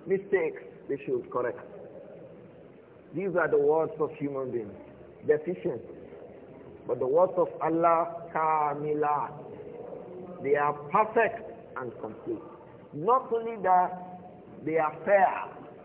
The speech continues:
صدقا وعدلا. وتمت كلمة ربك صدقا وعدلا. The words of Allah are perfect. صدقا, in terms of the truth in it.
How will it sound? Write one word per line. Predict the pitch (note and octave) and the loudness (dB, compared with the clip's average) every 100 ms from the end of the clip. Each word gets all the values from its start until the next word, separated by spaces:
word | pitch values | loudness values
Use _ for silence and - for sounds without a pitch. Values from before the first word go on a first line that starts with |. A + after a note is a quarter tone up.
| - - | -20 0
صدقا | G3+ G#3 F#3+ - F#3 | 4 4 2 -2 0
وعدلا. | F3+ E3+ D3+ C3+ D#3 D3+ B2+ A#2 - - - | 2 2 2 4 2 0 -2 -6 -8 -14 -6
وتمت | C#3 D3 B3+ D#4 D4+ - - | -4 0 2 2 0 -2 0
كلمة | G3+ G3 F#3 - | 2 2 0 0
ربك | F3 E3 D#3 G3 G#3+ A3 A3 A3 - - - - - - | 0 0 0 -2 4 6 6 4 -4 -12 -16 -18 -18 2
صدقا | G3+ A3+ F3+ D#3+ - G3 A#3 C4 B3 - - - - | 6 8 6 0 2 6 6 4 -6 -10 -16 -16 -6
وعدلا. | D3 E3 D#3 E3+ G3 E3 E3+ F3+ F#3 - - - - C#3 | 2 4 6 6 4 2 6 8 8 6 -2 -12 -14 -2
The | F3 | 2
words | F3+ A#3 A3 | 6 6 4
of | G3+ - F#3+ | -2 2 4
Allah | G#3+ G3+ F3 C3+ | 4 6 4 6
are | F3 F3+ G#3+ | 6 6 6
perfect. | - - B3+ A3+ - - - - - - - - - | 4 6 2 2 -6 -16 -20 -20 -20 -20 -20 -6 4
صدقا, | G#3+ G#3 A3+ G#3+ G#3+ F3 - | 6 4 0 4 2 2 -6
in | D#3+ E3+ | -8 -2
terms | A3 G#3+ | -2 0
of | G3 C#3+ | -4 -2
the | E3+ F3 - | -2 -2 4
truth | D#4+ G4 F4+ | 6 6 4
in | C#4 A#3 | -4 -2
it. | G3 | -4